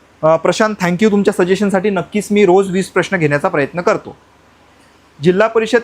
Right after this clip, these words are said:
कधी येणार आहे सर? जिल्हा परिषद भरती सुरेश येऊ शकते." सर, प्रश्न चांगल्या प्रकारचे आहेत.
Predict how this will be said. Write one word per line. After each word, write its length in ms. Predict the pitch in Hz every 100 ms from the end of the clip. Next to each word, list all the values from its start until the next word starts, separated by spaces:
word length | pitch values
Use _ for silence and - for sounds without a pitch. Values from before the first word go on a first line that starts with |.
| -
कधी 180 | 208 226
येणार 220 | 214 202
आहे 160 | 190
सर? 140 | 175 151
जिल्हा 360 | 127 170 202
परिषद 300 | 208 202 214
भरती 360 | 185 185 180 175
सुरेश 500 | - 196 180 - - _ _ -
येऊ 200 | 175 220
शकते." 340 | 208 175 - 98 _ _ _ _ _ _ -
सर, 80 | 226
प्रश्न 360 | 208 180 226
चांगल्या 420 | 220 190 170 196
प्रकारचे 360 | 214 208 190
आहेत. 100 | 185